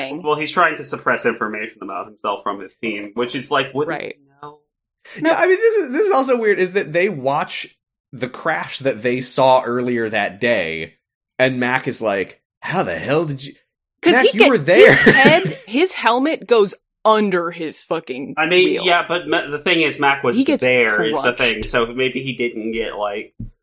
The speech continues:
Speaker 2: you know, when you see things from a
Speaker 1: He
Speaker 2: different
Speaker 1: didn't get a
Speaker 2: point of view.
Speaker 1: front-on view the way the
Speaker 2: Yeah.
Speaker 1: camera did, yeah.
Speaker 3: Yeah, but
Speaker 1: And
Speaker 3: Ma-,
Speaker 1: it's in, like,
Speaker 3: yeah, this is where
Speaker 1: slow-mo
Speaker 3: Mac is
Speaker 1: stuff,
Speaker 3: like,
Speaker 1: yeah.
Speaker 3: uh, "You, you've got, you've got the devil's own luck." Uh, we learn that Johnny's next jump is going to be the length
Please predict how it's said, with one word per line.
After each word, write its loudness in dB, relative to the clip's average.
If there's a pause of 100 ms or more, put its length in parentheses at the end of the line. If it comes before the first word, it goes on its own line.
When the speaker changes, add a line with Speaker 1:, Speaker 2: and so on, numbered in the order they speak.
(120)
Speaker 2:
you 2
know, 2
when 0
you -4
see -6
things -4
from -2
a 0
Speaker 1:
He -2
Speaker 2:
different 2
Speaker 1:
didn't 4
get 4
a 2
Speaker 2:
point 0
of -
view. -12
Speaker 1:
front-on 0
view -2
the -4
way -2
the -4
Speaker 2:
Yeah. -8
Speaker 1:
camera -6
did, -10
yeah. -8 (180)
Speaker 3:
Yeah, -2
but -2
Speaker 1:
And 4
Speaker 3:
Ma-, 4
Speaker 1:
it's 2
in, 2
like, 2
Speaker 3:
yeah, 2
this 0
is 2
where 6
Speaker 1:
slow-mo 2
Speaker 3:
Mac 2
is -4
Speaker 1:
stuff, -4
Speaker 3:
like, -4
Speaker 1:
yeah. -8
Speaker 3:
uh, -4 (280)
"You, -8
you've -12
got, -2
you've -12
got -4
the -10
devil's -6
own -8
luck." -6
Uh, -4 (420)
we -2
learn 2
that 0
Johnny's -2
next -6
jump -4
is -10
going -6
to -12
be -10
the -8
length -4